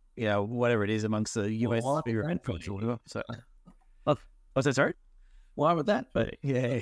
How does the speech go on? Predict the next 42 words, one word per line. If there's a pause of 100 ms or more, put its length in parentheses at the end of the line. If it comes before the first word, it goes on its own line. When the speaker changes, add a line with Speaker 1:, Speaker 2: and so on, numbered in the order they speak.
Speaker 1:
<laughs>
that's
right. (760)
So,
um, (180)
so,
so,
uh,
while
it
might
be, (160)
it
might
sound
good
for
it
to
say,
"Oh,
look,
um, (500)
yeah,
this
will
be
great
for
energy
companies," (480)
uh,
I'm
not
as
sure
it's
actually
great
for
energy
companies.